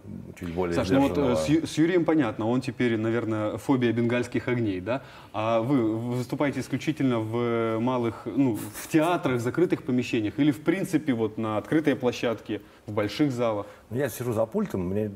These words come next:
Speaker 1: как бы, легче немножко с фобиями, я там, как бы, среди технического персонала и композитора тихонечко делаю свое дело. Поэтому м-, мне главное после концерта быстренько сбежать в гримерку.
Speaker 2: Ну вот вы называете себя техническим персоналом, но имя,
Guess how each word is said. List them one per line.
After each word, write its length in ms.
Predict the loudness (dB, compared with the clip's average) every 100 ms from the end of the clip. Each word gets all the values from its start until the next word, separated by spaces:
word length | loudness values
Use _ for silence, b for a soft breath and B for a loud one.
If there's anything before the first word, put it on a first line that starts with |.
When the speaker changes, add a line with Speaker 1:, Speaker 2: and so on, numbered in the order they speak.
| -8
Speaker 1:
как 140 | -8
бы, 140 | -8 -10 -14 -12
легче 320 | -4 -4 -4 -8
немножко 240 | -10 -12
с 40 |
фобиями, 540 | -8 -4 0 0 -2 -4
я 140 | -4
там, 320 | -4 -6 -6
как 180 | -8 -8
бы, 200 | -8 -8
среди 600 | -8 -8 -8 -8 -8 -8 -12 -16 -18 -20
технического 460 | -12 -10 -10 -10 -8
персонала 560 | -6 -2 0 0 0
и 40 | -2
композитора 840 | -2 0 0 -2 -4 -6 -6 -8 -12 -14 -16 -16
тихонечко 460 | -12 -8 -8 -8
делаю 360 | -6 -4 -4 -6
свое 240 | -8 -8
дело. 340 | -4 -2 -2 -4 b b b b b
Поэтому 420 | -8 -6 -6 -6 -6
м-, 20 |
мне 720 | -6 -10 -10 -8 -8 -6 -6
главное 580 | -4 -6 -6 -8 -10 -12 -16 -18
после 240 | -16 -12
концерта 420 | -8 -6 -8 -10 -10
быстренько 480 | -10 -10 -12 -12
сбежать 400 | -10 -8 -4 -6 -6
в 40 |
гримерку. 280 | -8 -6 -2
Speaker 2:
Ну 100 | 0
вот 80 | 2
вы 60 | 2
называете 320 | 4 2 0
себя 120 | -2
техническим 500 | -2 -2 -2 0 -2
персоналом, 600 | -2 -2 -2 0 0 2
но 80 | 0
имя, 440 | 2 2 2 0